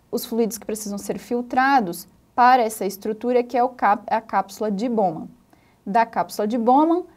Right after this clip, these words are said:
esse fluido vai passar por o túbulo contorcido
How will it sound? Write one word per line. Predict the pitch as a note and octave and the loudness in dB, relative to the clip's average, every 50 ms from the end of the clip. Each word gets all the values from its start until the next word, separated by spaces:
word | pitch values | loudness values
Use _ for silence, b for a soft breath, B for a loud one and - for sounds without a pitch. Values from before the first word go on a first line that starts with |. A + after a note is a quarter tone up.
| b b b b b | b b b b b
esse | C4+ C4 C4+ C#4 - D#4 D#4 | 2 2 2 2 -2 -4 -6
fluido | D#4 - - - D4+ D#4+ D4+ B3+ B3 C4 A3+ C#4 D#4+ E4+ - A#3 | -6 -8 -12 -8 -4 -2 0 0 2 0 0 0 -2 -4 -4 -4
vai | G#3 G3+ G#3+ G#3 G#3 A#3 | 0 2 2 2 2 0
passar | G#3+ - C4+ C4+ C4+ - - B3 G3 F#3 F3+ F#3 | 0 0 -2 -2 -2 -4 -4 -2 0 0 -2 -4
por | - - G3+ F#3 F3 | -6 -8 -6 -4 -4
o | F#3+ G3 | -4 -4
túbulo | F#3+ - - A3 F#3+ F#3+ G3 F#3+ F#3+ | -6 -6 -6 -6 -4 -4 -4 -6 -6
contorcido | - - F#3 F#3 F#3+ - F#3+ F3+ F3+ - - - F3 D#3+ F3 | -6 -6 -8 -8 -8 -8 -10 -12 -12 -12 -12 -10 -8 -8 -8